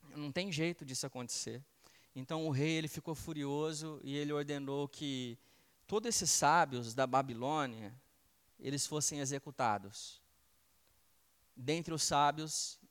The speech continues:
estavam Daniel e seus amigos. Daniel não sabia disso. Em seguida ele voltou pra casa, ele contou pros seus amigos e falou, "A gente precisa se render a Deus."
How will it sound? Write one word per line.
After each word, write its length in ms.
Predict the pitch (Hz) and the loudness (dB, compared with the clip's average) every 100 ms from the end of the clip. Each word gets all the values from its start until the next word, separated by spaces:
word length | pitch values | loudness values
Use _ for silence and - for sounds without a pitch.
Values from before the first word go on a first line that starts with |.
| _ | _
estavam 640 | - 131 - 131 131 143 135 | -2 -2 2 2 2 -2 -6
Daniel 540 | 131 135 127 123 123 | -6 -4 0 2 0
e 40 | 127 | 0
seus 300 | - 127 127 | -2 -2 -2
amigos. 680 | 135 139 113 104 - - - - - - - - | -2 -2 -2 -4 -8 -8 -14 -20 -20 -20 -16 -6
Daniel 440 | 151 156 147 143 | -2 0 4 4
não 120 | 147 143 | 2 0
sabia 380 | 156 143 151 | -2 0 0
disso. 500 | 151 147 240 - - - _ _ _ _ _ _ - _ _ _ _ - | -2 -4 -6 -8 -10 -18 _ _ _ _ _ _ -20 _ _ _ _ -4
Em 80 | |
seguida 460 | 143 - 143 160 160 | 2 2 4 2 2
ele 100 | 160 | 2
voltou 320 | 151 151 165 | 4 2 2
pra 180 | 156 165 | 6 6
casa, 520 | - 156 165 196 220 - _ _ _ _ _ - | 8 8 8 6 -2 -8 _ _ _ _ _ -6
ele 180 | 147 139 | -4 -2
contou 360 | 175 160 175 | -2 0 -2
pros 160 | 170 156 | -2 -2
seus 240 | 175 151 | 0 2
amigos 500 | 151 147 160 175 175 | 2 2 0 0 -2
e 60 | 160 | -4
falou, 380 | - 165 165 156 _ _ _ _ _ _ | 0 0 0 -4 _ _ _ _ _ _
"A 60 | 131 | -4
gente 200 | 131 - | -4 -4
precisa 400 | 160 147 147 147 | -2 -2 0 0
se 140 | - | 0
render 300 | 151 156 151 | 0 -2 0
a 40 | 151 | -2
Deus." 640 | 156 160 123 - - - | 0 -4 -4 -8 -12 -14